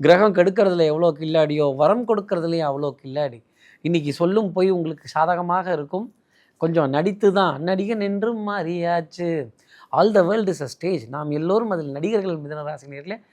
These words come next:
அடங்கப்பா, நடிக்க மாட்டீங்களான்னு? இன்னைக்கு நடிச்சு தான் ஆகணும், மாத்தி தான் ஆகணும், ஏமாத்தி தான் ஆகணும், திருக்கீஸ் வேலை செஞ்சு தான் ஆகணும். அடுத்து இருக்கிற கடகராசி நேர்களை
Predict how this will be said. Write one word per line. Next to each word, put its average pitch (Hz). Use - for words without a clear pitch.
அடங்கப்பா, 214
நடிக்க 202
மாட்டீங்களான்னு? 196
இன்னைக்கு 151
நடிச்சு 165
தான் 175
ஆகணும், 180
மாத்தி 165
தான் 160
ஆகணும், 160
ஏமாத்தி 165
தான் 165
ஆகணும், 185
திருக்கீஸ் 202
வேலை 165
செஞ்சு 175
தான் 196
ஆகணும். 151
அடுத்து 202
இருக்கிற 180
கடகராசி 180
நேர்களை 165